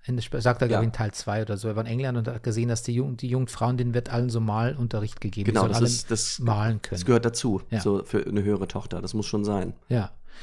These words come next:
Speaker 1: Im Prinzip entlarvt er ja dann quasi auch so ein bisschen die britische Gesellschaft als genauso chauvinistisch wie
Speaker 2: Mhm.
Speaker 1: die japanische und die koreanische und alle. Ähm,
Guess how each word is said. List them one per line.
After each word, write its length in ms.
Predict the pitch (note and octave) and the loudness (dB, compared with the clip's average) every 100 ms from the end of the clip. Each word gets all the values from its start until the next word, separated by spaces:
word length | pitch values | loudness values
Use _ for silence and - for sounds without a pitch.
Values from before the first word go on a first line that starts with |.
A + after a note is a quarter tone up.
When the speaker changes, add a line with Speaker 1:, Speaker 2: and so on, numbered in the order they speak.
| - - | -16 -6
Speaker 1:
Im 80 | C3 | -2
Prinzip 360 | - B2 D#3 D#3 | 0 4 4 4
entlarvt 400 | C#3 B2+ D3+ - | 4 6 6 6
er 60 | B2+ | 4
ja 60 | |
dann 160 | B2 A#2+ | 4 0
quasi 320 | - A#2 A#2+ | 2 0 0
auch 80 | A2 | -2
so 100 | B2 | -2
ein 40 | |
bisschen 180 | A2 A#2 | -2 -2
die 60 | A2 | 0
britische 420 | A2+ - - A2+ | -2 -4 -6 -4
Gesellschaft 540 | G#2 G#2 - G#2 - | 0 -2 -2 -4 -4
als 180 | G2+ - | -6 -6
genauso 560 | G2+ F#2 G#2 G#2 F#2+ - - - | -6 -2 -2 -2 -2 -4 -8 -6
chauvinistisch 840 | - A2 G#2+ A#2 - G#2 - - | 0 2 6 4 4 -2 -2 -2
wie 200 | G2 F#2+ | -2 -2
Speaker 2:
Mhm. 180 | G2 F#2 | -2 -2
Speaker 1:
die 120 | G#2 | -2
japanische 720 | F#2+ - A#2 B2 A2 A2 G#2 G2+ | 2 4 4 4 0 -2 -4 -4
und 180 | G#2 G2+ | -8 -6
die 80 | G#2 | -6
koreanische 640 | - A2 A2 A2+ - G#2 - - - - | -2 0 0 0 -2 -6 -6 -10 -12 -6
und 180 | A#2+ - | -4 0
alle. 220 | A2+ G#2 - - - - - | 0 0 -2 -12 -18 -16 2
Ähm, 400 | C#3 C#3+ D3 D3 | 6 8 6 4